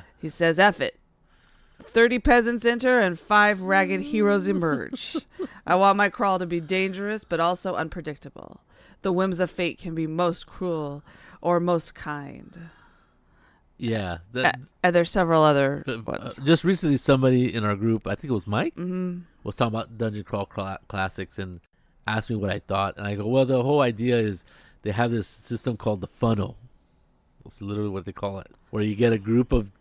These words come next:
Speaker 2: adventurers, or not even <laughs> adventurers, 'cause they're zero level characters, theoretically.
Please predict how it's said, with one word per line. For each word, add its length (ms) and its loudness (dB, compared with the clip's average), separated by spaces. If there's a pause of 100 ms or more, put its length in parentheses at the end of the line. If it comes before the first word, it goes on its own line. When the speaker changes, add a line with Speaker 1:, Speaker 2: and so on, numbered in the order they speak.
(840)
Speaker 2:
adventurers, 760 -6
or 340 -8 (400)
not 160 -2
even 160 0
<laughs> 60 -6
adventurers, 420 -4
'cause 180 -8
they're 140 -6 (300)
zero 360 8
level 380 8
characters, 540 0
theoretically. 680 -8